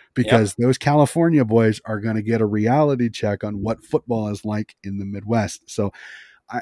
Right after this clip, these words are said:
I'm, I'm very intrigued by it. I, I'm a little bit more focused on Iowa. I think Nebraska, Rhule, I think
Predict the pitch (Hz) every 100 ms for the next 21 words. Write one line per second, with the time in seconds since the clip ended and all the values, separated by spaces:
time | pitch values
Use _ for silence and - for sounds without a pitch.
0 | - 156 - 160 156 180 208 180 156 -
1 | 113 117 - 117 117 120 - _ _ _
2 | _ _ _ _ - _ - 147 143 143
3 | 143 165 156 139 139 127 - 120 120 -
4 | 110 87 110 110 110 123 120 113 120 104
5 | 113 113 - 113 107 113 120 120 117 113
6 | 107 101 113 104